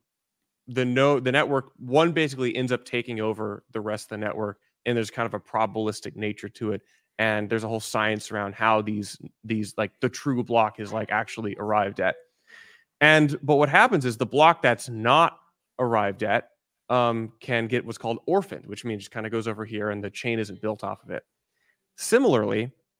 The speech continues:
um, there are strategies in Bitcoin mining and block production where you can find a block and then sit on it and not release it and start mining on top of that block for the next block.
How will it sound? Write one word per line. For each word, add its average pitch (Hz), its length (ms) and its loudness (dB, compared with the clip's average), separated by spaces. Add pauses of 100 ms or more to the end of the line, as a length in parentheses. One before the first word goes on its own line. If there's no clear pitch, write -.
(200)
um, 135 320 6 (480)
there 135 260 4
are 135 120 8
strategies 147 760 2
in 110 160 -2
Bitcoin 113 300 -4
mining 107 240 -2
and 104 80 -8
block 123 260 2
production 113 440 -4
where 113 380 4 (320)
you 147 340 2
can 156 180 -2
find 123 340 0
a 190 40 -4
block 113 440 -6 (240)
and 127 140 2
then 117 140 0
sit 135 360 0
on 107 160 0
it - 220 -14
and 107 220 -8
not 113 240 -2
release 104 400 -8
it - 120 -14 (360)
and 120 140 0
start 123 280 2
mining 123 680 2
on 110 140 -2
top 151 340 0
of 147 80 -6
that 120 180 -2
block 110 320 -4
for 120 120 -6
the 101 100 -6
next 107 480 -4
block. - 360 -6